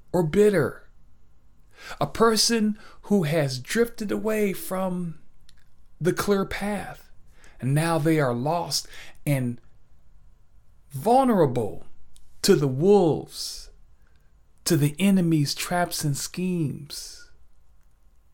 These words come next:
We have been approved by God to share his message that lights up people's lives.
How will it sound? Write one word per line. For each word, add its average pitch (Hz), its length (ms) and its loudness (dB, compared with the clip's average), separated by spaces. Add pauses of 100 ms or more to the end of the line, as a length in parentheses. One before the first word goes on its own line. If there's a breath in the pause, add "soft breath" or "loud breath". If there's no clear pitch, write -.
(520 loud breath)
We 208 340 4
have 170 220 2
been 143 180 2
approved 113 560 -2
by 95 200 2
God - 500 -4
to 120 180 -2
share 202 680 0
his 143 340 -6
message 143 800 -2
that - 240 -4
lights 185 460 -6
up - 160 -8
people's 180 400 -10
lives. - 800 -10